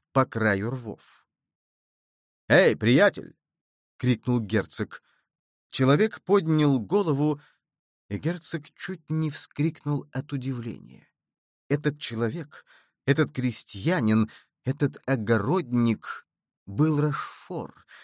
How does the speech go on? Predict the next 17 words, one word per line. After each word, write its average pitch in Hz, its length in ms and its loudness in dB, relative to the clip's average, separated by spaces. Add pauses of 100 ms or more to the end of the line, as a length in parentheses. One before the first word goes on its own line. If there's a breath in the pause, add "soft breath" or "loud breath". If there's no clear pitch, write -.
(160 loud breath)
который, 156 320 4
по 156 100 4
мнению 160 360 4
герцога, 175 680 -2
сидел 107 500 -2
в 104 140 -8
Бастилии. 104 800 -10 (560)
«Ну, 170 480 4 (600)
чего 196 340 4
нужно?» 120 440 0 (500)
спросил 117 540 -2
человек. 104 600 -2 (1200 soft breath)
«Будьте 123 480 4
любезны, 110 520 4 (360)
перебросьте 151 680 6
нам 107 200 0
мячи». 107 440 -4